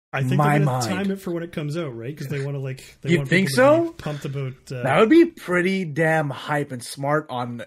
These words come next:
Speaker 2: Xbox, like, Microsoft's part. That'd be huge.
Speaker 1: They gotta leave a big one for the end, dude. They can, it's, there's one more left. They gotta make it a big one.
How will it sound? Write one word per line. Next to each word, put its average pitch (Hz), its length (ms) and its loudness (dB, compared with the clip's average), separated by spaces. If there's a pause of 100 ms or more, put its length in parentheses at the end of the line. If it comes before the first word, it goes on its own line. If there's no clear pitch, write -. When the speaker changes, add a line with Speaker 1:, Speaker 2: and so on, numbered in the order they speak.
Speaker 2:
Xbox, 165 500 -2
like, 147 200 -4
Microsoft's 135 580 -4
part. 220 500 2 (500)
That'd 151 300 -2
be 277 200 2
huge. 123 1040 -10
Speaker 1:
They 123 100 -6
gotta 131 180 -6
leave 139 180 -4
a 139 60 -6
big 117 260 -12
one 113 140 -10
for 117 140 -14
the 104 180 -12
end, 101 200 -16
dude. 104 160 -16
They 107 100 -14
can, 160 200 -14
it's, 135 180 -14
there's 131 180 -8
one 135 160 -8
more 139 160 -6
left. 120 360 -12
They 113 100 -14
gotta 117 240 -10
make 117 160 -10
it 117 60 -10
a 110 40 -12
big 110 180 -12
one. 104 220 -14